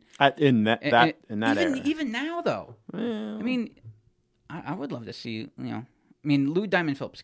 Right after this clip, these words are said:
Speaker 2: kills it. They actually went to him, and he thought he was going in to audition for the part, and then he realized, like, "Oh, I already got this." Like, they went in like they wanted him
Speaker 1: Oh, it
Speaker 2: right
Speaker 1: was
Speaker 2: away.
Speaker 1: written
Speaker 2: Yeah.
Speaker 1: for him.
Speaker 2: It was written for him. Um,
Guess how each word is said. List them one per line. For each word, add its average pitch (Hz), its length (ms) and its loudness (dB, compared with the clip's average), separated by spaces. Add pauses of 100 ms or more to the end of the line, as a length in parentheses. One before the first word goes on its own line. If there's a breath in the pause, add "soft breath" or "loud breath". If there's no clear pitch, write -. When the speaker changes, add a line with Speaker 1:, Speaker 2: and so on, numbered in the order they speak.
Speaker 2:
kills 98 280 -8
it. 104 160 -8 (560)
They 135 120 2
actually 151 280 -2
went 139 200 -4
to 113 60 -8
him, 123 240 -8 (220 soft breath)
and 113 100 -6
he 143 80 0
thought 135 200 -2
he 131 60 -2
was 123 120 -6
going 123 180 -4
in 120 80 -2
to 117 60 -2
audition 110 400 -6
for 110 100 -10
the 95 60 -8
part, 101 400 -6 (400)
and 113 400 -8 (600)
then 123 200 -4
he 117 100 -4
realized, 113 480 -4
like, 98 180 -16
"Oh, 127 280 -4 (200)
I 123 140 -6
already 120 200 -4
got 110 260 -4
this." - 340 -18
Like, 110 240 -10
they 123 220 -2
went 113 180 -6
in 104 140 -6
like 85 180 -14
they 95 160 -10
wanted 69 300 -12
him - 240 -18
Speaker 1:
Oh, 110 160 6
it 98 120 2
Speaker 2:
right 95 160 -8
Speaker 1:
was 92 140 -8
Speaker 2:
away. 98 120 -2
Speaker 1:
written 104 140 -2
Speaker 2:
Yeah. - 60 -12
Speaker 1:
for 98 120 -2
him. 92 340 -6
Speaker 2:
It 117 60 -8
was 98 100 -10
written - 180 -12
for - 140 -20
him. 101 240 -12 (1160)
Um, 135 440 -4